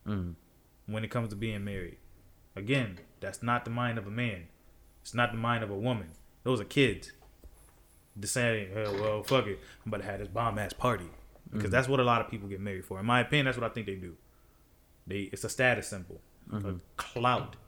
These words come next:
Speaker 2: if you will.
Speaker 1: Hmm.
Speaker 2: It's funny how shit all comes in circles.
Speaker 1: Yeah.
Speaker 2: It's funny. But when you make a decision like this,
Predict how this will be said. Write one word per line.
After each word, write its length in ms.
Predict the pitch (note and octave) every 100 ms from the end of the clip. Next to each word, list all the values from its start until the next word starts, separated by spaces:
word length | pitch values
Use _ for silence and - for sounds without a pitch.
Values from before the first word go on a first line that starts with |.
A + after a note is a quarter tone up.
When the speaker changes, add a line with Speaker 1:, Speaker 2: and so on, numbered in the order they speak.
| -
Speaker 2:
if 220 | A#2 -
you 60 |
will. 240 | B2+ A2+ A2+ G#2+
Speaker 1:
Hmm. 100 | G2 F2+ - - - - - - - - - _ -
Speaker 2:
It's 180 | - -
funny 260 | - G#3+
how 140 | G3+ G3
shit 260 | F#3 D#3+
all 220 | C#3 E3 F3+
comes 260 | G#2+ F#2
in 60 | -
circles. 200 | C#3+ C#3
Speaker 1:
Yeah. 260 | C#3+ B2+ G2+
Speaker 2:
It's 140 | A2+ D3
funny. 360 | G#3+ A#3+ B2 - - -
But 420 | C#3+ F#3+ C#3 - - - - - - - - - - - - - - - - -
when 200 | G#2 B2+
you 160 | C#3 D#3
make 240 | C#3 D3 D3+
a 40 |
decision 460 | B2+ - C3 A2+ G#2
like 180 | F#2+
this, 320 | F2 E2+ -